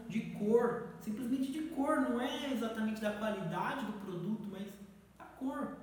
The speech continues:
Chamou a atenção pro produto que já era de qualidade, que já era diferenciado, que foi a era onde acabou o C D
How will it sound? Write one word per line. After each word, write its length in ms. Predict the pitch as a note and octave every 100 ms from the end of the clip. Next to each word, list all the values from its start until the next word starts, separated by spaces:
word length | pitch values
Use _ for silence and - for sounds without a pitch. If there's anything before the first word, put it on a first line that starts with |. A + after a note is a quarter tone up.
| - -
Chamou 360 | - G#3+ A3
a 60 | B3+
atenção 440 | C4 A#3+ - A#3+
pro 120 | A#3+ C4
produto 460 | - A#3 A3 A3+
que 160 | - A#3
já 220 | G#3 G#3+
era 280 | B3 C#4+ C#4
de 80 | -
qualidade, 600 | A#3+ G#3 G3 G3 G#3+ -
que 140 | A3
já 240 | G3 G#3 G3+
era 400 | G#3+ C#4+ D4+ C#4+
diferenciado, 960 | C4 B3+ A#3 G#3 - F#3+ F#3+ G3+ G3 - - - -
que 460 | - G#3 G3+ F#3+ F#3+
foi 180 | - G#3+
a 100 | G#3
era 680 | G3 G#3 A3+ G3+ - - - E3 F#3
onde 640 | F#3+ F#3+ F#3+ F#3 D#3 - - -
acabou 460 | D#3 - - F3 G#3
o 20 |
C 220 | G3+ G3+
D 480 | D3+ D3 F3 F#3